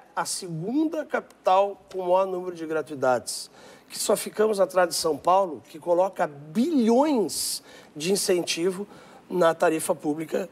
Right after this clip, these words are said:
de transporte. Pra ter, se ter uma ideia, a cada dez passageiros em Porto Alegre, nós temos aí três passageiros e meio que têm gratuidade.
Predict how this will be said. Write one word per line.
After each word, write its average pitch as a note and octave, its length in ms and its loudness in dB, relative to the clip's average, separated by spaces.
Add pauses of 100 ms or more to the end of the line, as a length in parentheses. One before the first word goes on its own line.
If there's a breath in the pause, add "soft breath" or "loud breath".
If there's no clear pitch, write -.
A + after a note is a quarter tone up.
de - 100 -10
transporte. E3+ 720 2 (420 loud breath)
Pra D#3 100 -2
ter, A#3 160 -4
se - 120 -4
ter B3 80 4
uma B3+ 160 6
ideia, A3 200 2
a G#3+ 40 -6
cada G#3 240 0
dez A3 300 0
passageiros E3+ 600 -4
em D3 60 -6
Porto C#3 260 -4
Alegre, C#3+ 520 0 (380 loud breath)
nós D3+ 160 0
temos G3+ 300 2
aí F3+ 240 2
três B3+ 840 2
passageiros F3+ 760 -2
e E3+ 60 -4
meio E3 540 0 (480 loud breath)
que - 120 -8
têm A3 180 2
gratuidade. G#3+ 680 0